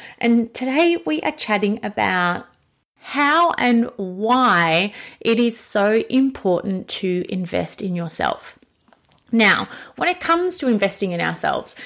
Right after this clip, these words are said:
this can be over, you know, a myriad of different areas in our life. This can be in our education. This could be in, in our work or further education for our work.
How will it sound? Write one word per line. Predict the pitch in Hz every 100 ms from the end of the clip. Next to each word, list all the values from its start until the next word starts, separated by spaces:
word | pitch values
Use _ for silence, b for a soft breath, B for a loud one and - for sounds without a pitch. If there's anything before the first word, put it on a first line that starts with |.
| B
this | - 330 -
can | 427 370 277
be | 214 233
over, | 214 190 190 190 180 -
you | 196
know, | 180
a | 160
myriad | 190 214 240 254 226 -
of | 175 175
different | 196 - 185 -
areas | - 175 170 170 165 -
in | 170
our | 160 151
life. | 160 160 - - - B B
This | 214 214
can | 220 202
be | 190 180 175 170
in | - 175
our | 165 160 -
education. | 170 220 - 311 302 175 156 - 196
This | 196
could | - 190 175
be | 180 175 165
in, | 180 170 175 175 -
in | 196
our | 185 170 170
work | 202 226 - -
or | 98 180
further | - 190 175
education | 175 165 - - - - 90
for | - 87
our | 85
work. | 87 73 -